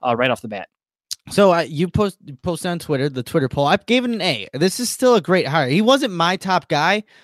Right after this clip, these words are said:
Speaker 2: but he has all the credentials. Even though he wasn't a play caller for very long, you see what they did in Kansas City. You see that he's from Andy Reid's coaching tree. I think he's gonna be a great head coach. I really do. And, you know, just the system that he's gonna bring here,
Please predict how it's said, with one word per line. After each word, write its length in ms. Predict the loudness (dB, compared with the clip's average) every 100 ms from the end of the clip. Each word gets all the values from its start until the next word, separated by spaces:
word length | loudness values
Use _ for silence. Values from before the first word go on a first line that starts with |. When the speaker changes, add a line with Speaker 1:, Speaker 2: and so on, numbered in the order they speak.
| _
Speaker 2:
but 120 | -6
he 260 | -4 -2 -2
has 240 | 0 0
all 180 | 0 2
the 80 | 2
credentials. 720 | -2 -4 -4 -4 -6 -6 -4
Even 200 | -4 0
though 100 | 2
he 240 | 2 2 -2
wasn't 360 | -2 -2 0 -4
a 60 | -6
play 220 | -4 -4
caller 260 | 0 0
for 120 | 0 -2
very 280 | 0 0
long, 340 | 0 -2 -4 -8 -14 _ _ -12
you 60 |
see 180 | -6 -4
what 140 | -2
they 100 | -2
did 160 | -2 -2
in 120 | -4
Kansas 340 | -4 -6 -6 -8
City. 160 | -6
You 140 | -4 -4
see 240 | -4 0
that 120 | 2
he's 140 | 0 -2
from 280 | -2 -2 0
Andy 300 | -2 0 0
Reid's 200 | 0 -2
coaching 400 | -2 -2 -2 -6
tree. 300 | -6 -6 -8 _ _
I 60 | -2
think 160 | 0 0
he's 100 | 2
gonna 200 | 0 2
be 120 | 2
a 60 |
great 300 | 2 2 2
head 160 | 0 -4
coach. 260 | -4 -4 -4
I 40 |
really 380 | 0 6 6 6
do. 280 | 4 2 2 -12 _ -4
And, 440 | 0 0 0 -4 -10 _
you 140 | -6 -2
know, 120 | -2
just 320 | -2 -4 -2
the 100 | -4
system 420 | -4 -2 -2 0
that 100 | 2
he's 100 | 2
gonna 140 | 2 0
bring 260 | 0 0
here, 320 | 0 0 0